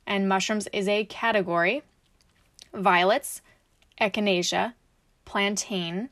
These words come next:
marshmallow, peach, garlic, strawberry,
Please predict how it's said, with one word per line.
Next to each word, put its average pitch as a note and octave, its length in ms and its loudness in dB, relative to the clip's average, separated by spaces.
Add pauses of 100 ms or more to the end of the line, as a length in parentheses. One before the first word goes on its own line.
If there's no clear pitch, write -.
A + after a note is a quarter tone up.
(640)
marshmallow, F#3 880 0 (640)
peach, - 580 -6 (640)
garlic, F3+ 640 0 (520)
strawberry, F3 880 0